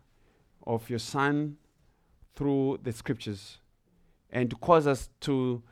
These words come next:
understand these things, things which have been veiled but have now made manifest.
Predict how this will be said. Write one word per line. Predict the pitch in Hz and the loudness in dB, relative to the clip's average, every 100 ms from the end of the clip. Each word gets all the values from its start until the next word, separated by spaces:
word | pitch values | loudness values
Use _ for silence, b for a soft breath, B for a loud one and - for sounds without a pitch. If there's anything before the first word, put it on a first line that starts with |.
| - _ _ _ _ _ _ _ - | -20 _ _ _ _ _ _ _ 0
understand | 180 180 - 190 170 | 4 4 6 4 6
these | 170 | 2
things, | - 123 117 - - 110 - - - _ _ _ _ 113 | 0 0 0 -2 -8 -12 -18 -20 -20 _ _ _ _ -2
things | 160 156 143 | 4 6 4
which | 143 147 139 | 2 2 2
have | 117 127 123 120 113 - _ _ _ _ _ _ 127 | -6 0 4 4 0 -14 _ _ _ _ _ _ 0
been | 135 131 | 2 6
veiled | 107 190 196 196 170 110 - _ _ _ _ _ _ _ | 10 12 12 12 10 2 -2 _ _ _ _ _ _ _
but | 123 131 | -2 2
have | 135 131 | 2 2
now | 147 175 185 185 | 6 10 12 10
made | 180 170 147 | 8 4 4
manifest. | 135 131 143 113 - | 0 2 -2 -4 -8